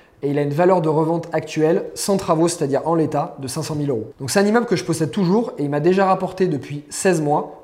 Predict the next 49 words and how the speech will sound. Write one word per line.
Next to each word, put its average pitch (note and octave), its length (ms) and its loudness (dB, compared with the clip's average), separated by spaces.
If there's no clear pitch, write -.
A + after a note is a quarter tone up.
encore D3+ 220 -2
une D3 60 -2
fois D3+ 180 -2
les B2+ 80 -2
chiffres D3 260 -6
sont C3 160 -8
arrondis C3 320 -6
pour A#2+ 140 -12
faire - 160 -12
simple, D#3+ 340 -8
quarante G#3 340 2
mille G#3+ 140 -2
euros F#3+ 380 4
net F3+ 500 -2
de D3+ 160 0
cash F3 240 0
flow F3+ 220 0
après D#3 340 0
impôts, D3+ 480 0
euh, C3 140 0
casse, D3 300 -2
réparation, C#3+ 540 -2
donc A#2+ 160 -8
ça, C3 200 -2
euh, A2+ 60 -4
comme A2+ 120 -12
tout - 160 -14
à D#3+ 60 0
l'heure, G#3+ 200 0
dix-sept G#3 460 0
mille G#3 160 -2
cinq F#3 160 -4
cents F3 240 0
euros E3+ 360 2
d'amortissement D#3+ 680 -2
de D3 60 -4
capital B2+ 400 -6
bancaire, B2+ 340 -2
et G#3+ 120 6
cinquante F#3+ 380 -2
mille F3 140 0
euros D#3 360 2
de D#3 60 -2
plus-value D#3+ 580 0
latente C#3 560 -2
nette. A2+ 280 -10
Soit G#3 160 4
au G#3+ 40 6
total F#3+ 460 0